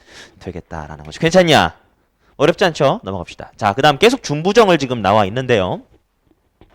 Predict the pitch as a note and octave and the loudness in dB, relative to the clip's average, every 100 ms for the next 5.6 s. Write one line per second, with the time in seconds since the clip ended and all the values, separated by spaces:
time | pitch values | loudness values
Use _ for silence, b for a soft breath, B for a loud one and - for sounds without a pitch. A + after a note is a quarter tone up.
0 | _ B B B B B B B B - | _ B B B B B B B B 0
1 | D#3 F#3+ D#3 F#3+ D#3 G3+ - F3+ D3 - | 4 4 4 2 2 0 2 4 4 0
2 | B2 A#2 G2+ - _ _ _ _ _ - | -2 -4 -8 -12 _ _ _ _ _ -20
3 | - A2 G2 F2 _ b b b D#3+ D3+ | -4 0 0 -2 _ b b b 0 0
4 | - A3+ B3 A#3+ G#3+ A2+ A#2 E3+ E3+ C3+ | 0 4 4 4 2 2 4 4 4 2
5 | D#3 G#3 G3+ E3 F2 | 4 4 4 2 -2